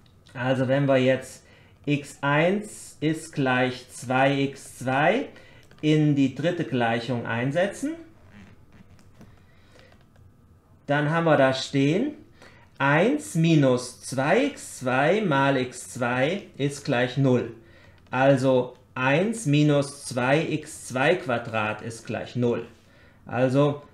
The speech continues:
wenn wir zwei x zwei Quadrat auf beiden Seiten addieren, haben wir da zwei x zwei Quadrat ist gleich eins. Dann können wir noch mit ein halb multiplizieren, dann kriegen wir x zwei Quadrat ist gleich ein halb. Und dann ziehen wir die Wurzel und kriegen x zwei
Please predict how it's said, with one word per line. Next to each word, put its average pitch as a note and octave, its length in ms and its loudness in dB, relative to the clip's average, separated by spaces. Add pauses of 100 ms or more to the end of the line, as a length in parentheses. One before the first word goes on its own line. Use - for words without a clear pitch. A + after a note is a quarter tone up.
(140)
wenn A#2 220 -2
wir A#2+ 320 0
zwei B2+ 280 -2
x - 220 -8
zwei B2+ 200 0
Quadrat C3 520 0
auf C3 160 0
beiden B2+ 340 0
Seiten B2 340 -2
addieren, A#2+ 420 -2
haben B2 140 -2
wir A#2 100 0
da A2+ 220 -2
zwei A#2+ 340 -2
x - 280 -10
zwei A#2+ 240 -2
Quadrat A2+ 580 -2
ist A#2 200 -10
gleich A2+ 340 -6
eins. F#3 540 -2 (440)
Dann B2+ 120 -10
können C#3+ 280 2
wir B2+ 80 4
noch A#2+ 160 0
mit B2+ 160 0
ein A2+ 180 -4
halb F3 260 2
multiplizieren, D#3 720 0
dann B2 60 -6
kriegen C3 240 -2
wir B2 120 2
x - 260 -10
zwei B2 240 0
Quadrat A#2 540 -4
ist A#2+ 180 -8
gleich G#2+ 280 -6
ein G#2 180 -10
halb. D#3+ 360 0 (460)
Und C#3+ 160 0
dann C3+ 180 2
ziehen C3+ 180 0
wir B2 120 4
die A#2+ 160 -2
Wurzel C#3 560 0 (880)
und A#2+ 160 -8
kriegen C3+ 320 0
x B2+ 400 -6
zwei C#3+ 400 2